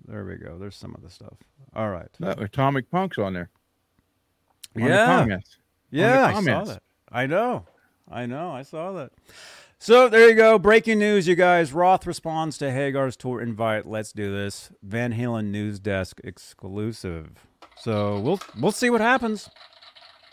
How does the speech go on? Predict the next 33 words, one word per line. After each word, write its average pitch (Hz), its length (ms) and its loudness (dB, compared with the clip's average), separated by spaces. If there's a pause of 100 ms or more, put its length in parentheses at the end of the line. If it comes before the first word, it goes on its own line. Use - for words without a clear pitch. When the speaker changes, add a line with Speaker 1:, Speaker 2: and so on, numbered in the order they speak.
(1080)
Speaker 1:
But 139 300 -4
as 135 260 -2
of 143 160 -4
right 139 220 -2
now, 151 420 -4
it - 80 -10
looks 127 240 -12
like, 135 420 -4
uh, 135 540 -2
Roth 120 580 -2
will 131 380 -4
be 139 240 -6
a 139 80 -6
part 143 500 -4
of 104 300 -10
the, 107 260 -6
uh, 104 400 -4
I 147 40 -2
think 277 140 2
it's 277 80 -6
called 196 260 0
Best 180 280 0
of 120 120 -4
All 120 360 0
Worlds 92 520 -10
Tour. 87 340 -12
I 92 60 -8
think 139 200 -12
that's - 160 -12
what 101 120 -16
they're - 100 -18
calling 85 340 -18
it. 113 60 -20